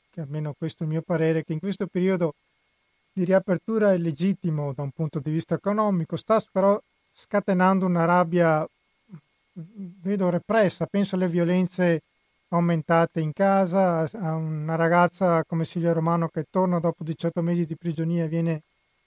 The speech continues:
addirittura insultata, penso ai braccianti del sud che chiedono di essere riconosciuti, viene derisa addirittura l-, l-, la ministra.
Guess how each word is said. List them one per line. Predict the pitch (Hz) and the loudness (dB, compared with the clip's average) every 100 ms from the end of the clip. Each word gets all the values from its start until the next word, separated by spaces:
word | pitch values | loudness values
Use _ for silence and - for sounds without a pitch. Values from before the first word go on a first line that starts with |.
| 160 | -8
addirittura | 165 160 160 170 | -4 -4 -4 -2
insultata, | 165 - 170 156 202 185 175 - 170 160 | -2 -4 -6 -6 -2 -2 -2 -4 -6 -6
penso | 180 170 165 175 160 | -6 -4 -4 -4 -4
ai | 156 | -4
braccianti | 147 165 - 170 160 165 | -6 -8 -4 -4 -4 -6
del | 156 151 | -8 -10
sud | - 170 165 | -10 -10 -8
che | - 147 | -10 -8
chiedono | 165 160 156 | -6 -4 -4
di | 143 | -4
essere | 151 - 151 | -6 -6 -8
riconosciuti, | 151 160 151 - 165 - 151 | -8 -6 -6 -6 -8 -6 -6
viene | 156 156 | -4 -4
derisa | 151 151 165 156 | -4 -4 -4 -4
addirittura | 156 151 165 165 | -6 -6 -4 -2
l-, | 165 156 190 | -2 -6 -8
l-, | 180 185 | -8 -6
la | 185 156 | -4 -2
ministra. | 165 190 190 - | -2 -2 -2 -6